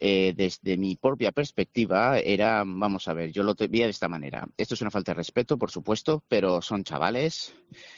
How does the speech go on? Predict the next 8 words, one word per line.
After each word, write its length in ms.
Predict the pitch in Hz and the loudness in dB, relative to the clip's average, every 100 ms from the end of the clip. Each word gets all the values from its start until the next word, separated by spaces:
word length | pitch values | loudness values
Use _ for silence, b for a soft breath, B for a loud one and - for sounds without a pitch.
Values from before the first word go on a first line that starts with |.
| B B - | B B -2
eh, 120 | 117 | 2
no 120 | 117 | 2
tienen 220 | 110 113 107 | 2 2 2
nada 220 | 98 92 | 2 0
que 80 | 80 | -2
hacer 440 | - 127 143 151 - - - - | 0 2 2 0 -8 -12 -8 0
y, 480 | 131 120 117 117 113 | 4 4 4 2 2
además, 680 | 104 104 120 156 - - | 2 2 2 2 -2 -6